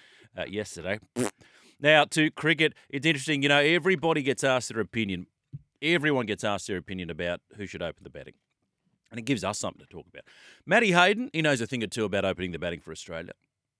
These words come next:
He says, "Nope, don't move Steve Smith to the top of the order against the West Indies." But who do you reckon he nominates? Just have a think. Have a guess. You know what state Matthew Hayden's from.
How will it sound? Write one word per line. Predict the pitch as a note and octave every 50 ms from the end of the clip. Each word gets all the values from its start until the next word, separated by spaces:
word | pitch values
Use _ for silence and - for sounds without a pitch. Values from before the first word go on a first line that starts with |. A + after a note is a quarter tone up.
| _ _ _ _ -
He | D#3 D3+
says, | - D#3 C#3+ A#2+
"Nope, | D3 E3 E3 D#3+ - _ _ -
don't | - D3 D3+ -
move | C#3+ C#3+ C3+ -
Steve | - C#3 C#3 A#2+
Smith | - C3 A#2+
to | - -
the | A2
top | - - A2 F#2+ -
of | F#2+
the | G2
order | F#2+ F#2+ F#2+ F#2+ F2 _ _ _ _ _ _ _ _ _ _ _ _ _ _ _ _ _ _ _ _ _ _ _ _ _
against | G2+ F#2+ F#2+ F#2+ D#2+ -
the | F#2
West | F#2 F2 E2 - F2
Indies." | E2 D2+ D2+ D2+ - - _ _ _ _ _ _ _ _ _ _ _ _ _ _ _ -
But | G#2+ G2+
who | D3 F#3
do | F#3+ -
you | C#3
reckon | C3+ C3 - C3+
he | B2 A2
nominates? | G#2 G#2 G#2+ A2 G2+ F2+ F#2 -
Just | - B3 A3+ -
have | A#3+ A3 E3+
a | D#3+
think. | C#3 D3 G2 C#2 _ _ _ _ _ _ _ _
Have | - D#3 E3
a | D3 A#2+
guess. | A2+ F#2+ D#2+ - - - - - _ _ _ _ _ _ _ _
You | _ C3 B2
know | C#3+ C3+
what | A2 A2 -
state | - - G#2+ F#2+ F#2
Matthew | - F#2 F2+ _ - F2 D#2
Hayden's | D#2 D#2+ E2 D#2+ D2+ D2+ -
from. | - - D#2 D2